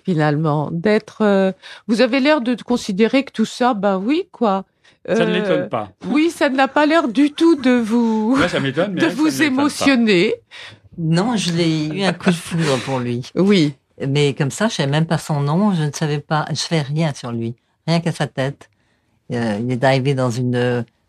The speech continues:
Speaker 3: au Maroc, euh, on venait de tuer quinze personnes et d'en blesser cinquante. Tout le monde était très énervé. Lui, euh, arrivait après, quand, euh, <laughs> après la bagarre. Et
Speaker 2: Comme
Speaker 3: il,
Speaker 2: les
Speaker 3: euh,
Speaker 2: carabiniers.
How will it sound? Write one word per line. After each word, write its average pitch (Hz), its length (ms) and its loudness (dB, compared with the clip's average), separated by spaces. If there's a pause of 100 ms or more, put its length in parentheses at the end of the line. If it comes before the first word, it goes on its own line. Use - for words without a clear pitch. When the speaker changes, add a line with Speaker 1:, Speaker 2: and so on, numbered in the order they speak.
(100)
Speaker 3:
au 127 80 -4
Maroc, 131 480 0
euh, 120 220 -6
on 120 80 -4
venait 120 200 -6
de 107 60 -10
tuer - 200 -4
quinze 123 240 -4
personnes 131 600 -2
et 110 220 -2
d'en 117 200 -4
blesser 120 300 -4
cinquante. 147 760 0
Tout - 100 -10
le 131 60 0
monde 135 100 0
était 113 180 -4
très 123 220 0
énervé. 127 640 0
Lui, 123 480 0
euh, 110 100 0
arrivait 123 320 0
après, 123 340 -2
quand, 104 220 -8
euh, 107 60 -8 (300)
<laughs> - 480 -8
après 123 260 -2
la 120 80 2
bagarre. 139 460 2 (540)
Et 135 340 0
Speaker 2:
Comme 117 120 0
Speaker 3:
il, 123 40 0
Speaker 2:
les 123 60 0
Speaker 3:
euh, 127 60 -2
Speaker 2:
carabiniers. 120 600 0